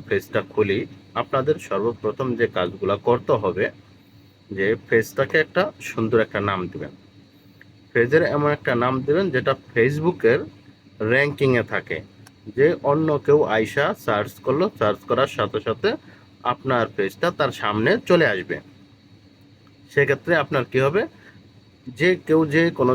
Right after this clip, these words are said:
জায়গা থেকে সার্চ করুক, আপনার পেজটা তার সামনে শো হয়ে যাবে। মন চাইলে সে দেখবে,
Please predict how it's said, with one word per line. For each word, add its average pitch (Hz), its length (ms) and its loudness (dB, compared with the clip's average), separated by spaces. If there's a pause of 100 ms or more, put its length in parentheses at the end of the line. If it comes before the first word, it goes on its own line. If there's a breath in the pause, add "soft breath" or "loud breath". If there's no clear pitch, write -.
জায়গা 135 200 4 (100)
থেকে 135 180 2 (160)
সার্চ 110 260 2 (120)
করুক, 147 200 4 (140)
আপনার 123 260 -2
পেজটা 135 340 -4
তার 127 200 -2
সামনে 113 220 -2 (200)
শো 120 120 2 (140)
হয়ে 104 240 4
যাবে। 80 200 -2 (520 loud breath)
মন 127 200 2
চাইলে 131 280 2
সে 139 60 2 (120)
দেখবে, 117 220 2